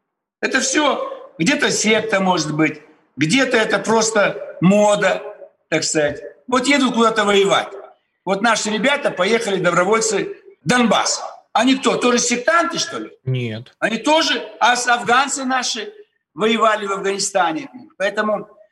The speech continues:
Speaker 1: я вам говорю о ситуации, что
Speaker 2: Мгм.
Speaker 1: в лагерях их, может быть, там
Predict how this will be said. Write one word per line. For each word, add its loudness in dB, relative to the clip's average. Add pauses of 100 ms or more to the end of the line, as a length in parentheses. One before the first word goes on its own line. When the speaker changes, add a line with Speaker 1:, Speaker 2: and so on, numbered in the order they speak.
(300)
Speaker 1:
я 2
вам 0
говорю 0
о 4
ситуации, -2 (340)
что 0
Speaker 2:
Мгм. -8
Speaker 1:
в -2
лагерях 2
их, -12
может -2
быть, -8
там -2